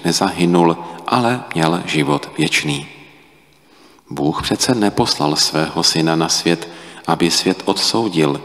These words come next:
ale aby svět byl skrze něho spasen. Kdo v něho věří, není souzen. Kdo nevěří, už je odsouzen,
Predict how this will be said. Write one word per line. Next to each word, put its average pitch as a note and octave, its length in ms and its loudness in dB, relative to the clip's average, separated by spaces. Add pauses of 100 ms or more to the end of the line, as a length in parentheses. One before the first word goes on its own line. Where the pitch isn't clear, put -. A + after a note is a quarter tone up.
(460)
ale E2 300 4
aby D#2+ 300 0
svět - 380 0
byl G#2 280 0
skrze F#2+ 440 2
něho G2 300 -2
spasen. - 680 0 (1120)
Kdo F2 200 0
v G2 80 -6
něho B2 300 4
věří, G2 580 2 (300)
není D#2 380 2
souzen. D2 640 0 (680)
Kdo - 200 0
nevěří, G#2+ 720 0 (240)
už F#2+ 360 0
je D2 200 -2
odsouzen, D2 920 0